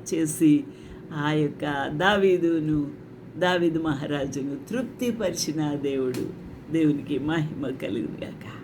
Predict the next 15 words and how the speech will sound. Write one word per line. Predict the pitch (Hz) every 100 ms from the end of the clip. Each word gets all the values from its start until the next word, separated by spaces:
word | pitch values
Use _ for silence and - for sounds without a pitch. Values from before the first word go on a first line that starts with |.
| - - - - - - -
అట్టి | 160 - 185 180 156 147 - - - -
కృపలతో | 208 208 196 175 156 147 135 117 113 - - - 165
ఆ | 165 151
ప్రభు | 165 165 156 165
సన్నిధిలో | 156 151 147 147 147 147 143
నువ్వు | 143 143 165
ఆశీర్వదించబడాలంటే | 156 208 165 160 151 151 147 147 135 135 127 131 113 - - - - - - -
అంత | 165 160 165 156 151 -
కృప | 269 269 - 190 165 170 170 - - - -
కనికరమును | 202 202 202 190 156 151 151
పొందుకొనుటకు | 151 - 196 175 170 147 151 151 - 143 127 - - - - - 190
అర్హుడుగా, | 226 240 208 214 202 190 180 156 - - - 240
అర్హురాలిగా | 302 294 294 285 262 247 214 190 180 180
నువ్వు | 180
మారిపోవాలి. | 180 170 160 160 156 156 135 147 143 143